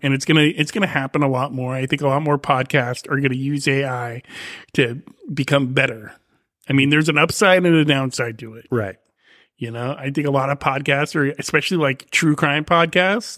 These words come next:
Speaker 2: Mm-hmm.
Speaker 1: are gonna use the A I to come up with scripts for their stuff so they don't have to write 'em anymore.
Speaker 2: I just thought, uh, I just had the most incredible idea, and I'm going to share it with you, our,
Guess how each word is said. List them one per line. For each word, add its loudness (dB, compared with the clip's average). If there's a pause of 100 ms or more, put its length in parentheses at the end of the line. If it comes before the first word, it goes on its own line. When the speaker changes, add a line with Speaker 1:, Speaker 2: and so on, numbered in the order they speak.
(120)
Speaker 2:
Mm-hmm. -4 (380)
Speaker 1:
are 4
gonna 2
use 2
the 4
A -4
I -2
to -4
come 0
up 0
with -2 (280)
scripts 0
for -2
their 0
stuff -2
so 0
they -2
don't 0
have 0
to 0
write 2
'em 0
anymore. -12 (340)
Speaker 2:
I 0 (100)
just -2
thought, -2 (200)
uh, -2
I 0
just -4
had 0
the -2
most -2
incredible 2
idea, -2 (160)
and 2
I'm 4
going 4
to 2
share 4
it 0 (100)
with -4
you, -2
our, 0